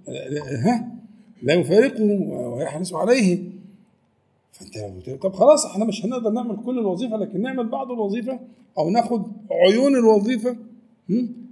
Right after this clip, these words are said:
ونحرص عليها لنبلغ هذا الليل". ففكرة، فكرة الإيواء اللي هو معناها، آه، الضم،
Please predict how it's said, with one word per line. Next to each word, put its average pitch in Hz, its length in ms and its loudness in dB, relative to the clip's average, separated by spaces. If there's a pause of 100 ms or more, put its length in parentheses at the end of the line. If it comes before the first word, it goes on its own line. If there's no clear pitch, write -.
ونحرص 196 460 -4
عليها 208 380 0
لنبلغ 185 460 -2
هذا 165 340 -6
الليل". 143 220 -10 (400)
ففكرة، 277 420 -6
فكرة 226 520 -8
الإيواء 175 680 -2 (1900)
اللي 139 160 0
هو 190 340 8
معناها، 165 920 0
آه، 131 480 -10
الضم، 160 600 2